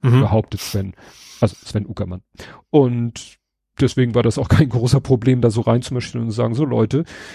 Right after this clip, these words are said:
Speaker 2: und übrigens schöne Pantier, ähm, Luftabwehrsysteme habt ihr da, die nehmen wir mal mit.“ Und also der, der hat sich da erstmal noch richtig aufgerüstet,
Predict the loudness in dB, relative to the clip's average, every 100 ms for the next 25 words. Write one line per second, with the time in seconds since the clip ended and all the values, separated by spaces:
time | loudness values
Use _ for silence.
0 | -20 _ -2 -2 -2 -2 -2 -4 -2 0
1 | 2 2 0 -2 -2 -2 -2 0 2 2
2 | 0 2 2 2 -2 -2 -2 -2 -2 0
3 | -2 -2 -4 -2 0 0 0 0 2 2
4 | 0 -4 -2 -2 0 0 0 -2 -10 _
5 | _ _ -8 -6 -8 -14 -10 -2 0 0
6 | 0 2 2 2 0 -2 -2 2 2 2
7 | 0 -2 -2 -6 -4 -6 -6 -8 -6 -6
8 | -6 -6 -8 -8 -10 -10